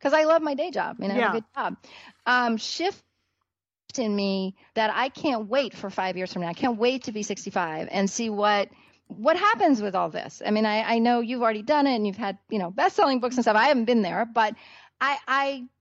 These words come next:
Speaker 1: I want to do the art part. I want to do the marketing part. I love that <laughs> you're letting me talk to you. You know, I just, it's, I'm, um, yeah, I, I think my kids,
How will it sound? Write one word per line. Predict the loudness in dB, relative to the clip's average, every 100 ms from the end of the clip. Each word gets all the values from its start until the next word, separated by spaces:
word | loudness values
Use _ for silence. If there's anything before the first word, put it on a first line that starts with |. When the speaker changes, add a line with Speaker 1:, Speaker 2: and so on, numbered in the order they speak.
| _
Speaker 1:
I | -2 -2
want | -4 -2 -2 -2
to | -6
do | -6 -6 -4 -4
the | 0
art | 2 0
part. | -2 -4 -2
I |
want | 0 0 -2
to | -4
do |
the | -2
marketing | 0 -2 -2 -6
part. | -2 0 0 -4 -10 _ -10
I | -4
love | -2 -2
that | -4
<laughs> | 0
you're | 4
letting | 4 2
me | 0
talk | 0 0 0
to |
you. | -4 -6 -10 -6
You | -2
know, | 0
I | 0
just, | -2 -4 -4
it's, | -8 -8 -8 -4
I'm, | -2 0 -2 -2 -2
um, | -2 -2 -4 -6 -10 _ _ _ _ -20 _ _ -8
yeah, | -6 -6 -6
I, | -6 -4 -4
I |
think | -2 -2 0
my | 0
kids, | 0 0 0 0 -8